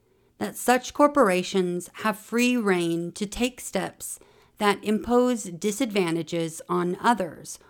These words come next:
or that require the general public to pick up the tab. And we certainly do not hold or suggest that R F R A demands accommodation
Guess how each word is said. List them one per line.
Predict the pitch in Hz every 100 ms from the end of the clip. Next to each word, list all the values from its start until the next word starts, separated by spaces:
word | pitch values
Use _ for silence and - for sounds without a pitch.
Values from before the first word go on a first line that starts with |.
| _ _ _ -
or | 233 226 220
that | 214 135
require | 190 190 208 196 185 185
the | 185
general | 180 208 220 247 262
public | 254 196 170 165 165 - _ _ -
to | 254
pick | - 190 180
up | -
the | 180
tab. | - 202 185 156 131 - _ _ _ _ _ _ _ _ _ -
And | 202 208 196
we | 190 208
certainly | 196 - 311 - 220 202
do | 196
not | 190 185 180
hold | - 208 185 185 175
or | 196 185
suggest | 175 196 170 214 196 180 - - - - -
that | 208 262 -
R | 220 240 269 -
F | 185 185 - -
R | 180 175 165
A | 202 226 180 165 165 -
demands | 165 208 190 185 180 175 -
accommodation | 190 196 233 262 196 175 - 175 165 165